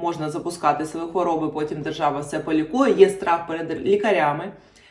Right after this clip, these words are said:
Лікарі теж певною мірою винні в цьому страху немає. Е, ну, зараз це з'являється, але раніше не, о, лікар — це було щось таке страшне,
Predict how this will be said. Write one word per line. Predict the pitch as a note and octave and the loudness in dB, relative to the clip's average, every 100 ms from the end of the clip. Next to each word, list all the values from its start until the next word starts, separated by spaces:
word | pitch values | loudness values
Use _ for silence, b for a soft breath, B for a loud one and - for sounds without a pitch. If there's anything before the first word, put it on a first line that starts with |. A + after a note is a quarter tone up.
| b F3+ | b 6
Лікарі | G3 A3 B3 | 6 8 4
теж | A3 F#3+ | 4 2
певною | - F#3+ F#3 F#3 | 2 0 0 0
мірою | F#3+ F#3+ F#3+ F#3 C3 E3+ | 2 4 4 4 2 0
винні | D#3+ F#3 F3+ E3+ | 4 6 6 0
в | |
цьому | - F3 | -4 -4
страху | F3 F3 F3+ | -4 -4 -2
немає. | F3 F3+ G3 A3+ B3+ | -2 0 0 0 -2
Е, | A#3+ - - _ - - E3+ E3+ D3+ | -6 -16 -20 _ -20 -8 -2 0 0
ну, | G3 G3+ | 4 6
зараз | F#3+ F#3 G3 | 8 8 6
це | G3+ F#3 | 4 6
з'являється, | F#3+ F3+ A#3 D#4+ D#4 G3 | 6 6 4 4 2 0
але | E3+ E3+ | -2 -2
раніше | E3+ G3+ - G3 | -2 -2 0 -2
не, | F3+ - | -2 -4
о, | E3 D3 - | -2 0 0
лікар — | F#3 A3+ G#3 F#3+ | 0 2 0 0
це | F3+ | -2
було | E3+ F3+ | 0 0
щось | F3+ F3 | 0 -4
таке | - - D#3+ | -4 -6 -8
страшне, | - E3 E3+ F#3+ A3+ | -8 -10 -8 -4 -4